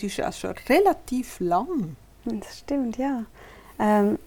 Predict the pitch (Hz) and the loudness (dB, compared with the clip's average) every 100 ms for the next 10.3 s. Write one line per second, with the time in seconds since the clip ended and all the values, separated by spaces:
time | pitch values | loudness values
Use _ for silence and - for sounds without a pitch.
0 | - 208 226 - - 208 208 - - 208 | -8 -4 -4 -6 2 4 4 -2 -4 4
1 | 240 415 - 254 - 262 - - - 247 | 6 4 2 0 2 -2 2 4 4 2
2 | 247 220 214 202 196 190 - - - 185 | 0 0 2 2 2 0 -2 -8 -6 -6
3 | - 262 330 427 - - - - 233 214 | 2 6 8 6 2 -12 -18 -2 4 4
4 | 208 - 196 - 247 311 320 277 277 269 | 4 0 -2 0 2 2 2 -2 0 0
5 | 240 233 - 233 226 220 - - - 208 | 4 2 4 2 4 2 -2 -16 -2 4
6 | 214 226 202 - 214 208 226 285 302 - | 6 6 6 6 6 8 8 10 10 6
7 | 226 214 226 277 - 294 - 196 190 - | 2 4 4 2 -2 -2 0 0 0 4
8 | 208 269 294 277 269 269 - 220 220 190 | 6 8 6 6 6 4 2 2 2 0
9 | - 208 - 180 226 - - 320 302 311 | 0 -2 -4 -4 -4 0 2 4 4 4
10 | 370 - 320 | 2 4 4